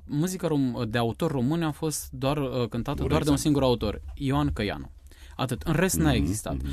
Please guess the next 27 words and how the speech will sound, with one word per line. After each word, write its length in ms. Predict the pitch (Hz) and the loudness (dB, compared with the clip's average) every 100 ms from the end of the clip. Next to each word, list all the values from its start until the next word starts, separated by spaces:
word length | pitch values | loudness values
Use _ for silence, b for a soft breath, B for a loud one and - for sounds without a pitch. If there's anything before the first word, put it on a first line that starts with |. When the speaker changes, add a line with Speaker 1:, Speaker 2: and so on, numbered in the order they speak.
| 85 B | -6 B
Speaker 1:
Ansamblurile 580 | 156 165 240 220 202 175 | 4 6 6 4 4 2
erau 200 | 175 165 | 4 2
și 80 | 147 | 2
din 120 | 165 | -2
străinătate 560 | - 156 143 196 240 214 | 0 2 2 2 -2 2
și 180 | - | 2
din 140 | 143 127 | 2 0
România, 400 | 110 104 104 117 | 0 0 0 2
dar 180 | 165 - | 0 0
toți 240 | 277 - | -2 0
cântau 260 | 202 220 214 | 0 0 0
clar 220 | 185 185 | 0 0
muzică 500 | 160 170 165 165 156 - - - | 0 0 0 0 -2 -6 -20 -6
de 100 | 143 | -2
factură 340 | 143 127 151 | 0 0 0
occidentală. 680 | 123 - 104 101 92 - - - B B B | 0 -2 -6 -6 -6 -10 -12 -20 B B B
Și 100 | - | -4
am 180 | 220 262 | -2 0
zis, 80 | 269 | 2
„Dom'le, 200 | 294 185 - | 4 2 -2
ceva 280 | - 156 233 | -2 2 4
nu, 300 | 240 262 226 | 6 6 6
nu 180 | 214 247 | 6 6
e 80 | |
în 60 | 233 | 6
regulă, 280 | 220 190 160 | 4 4 4
adică 340 | 147 147 139 | 2 2 -2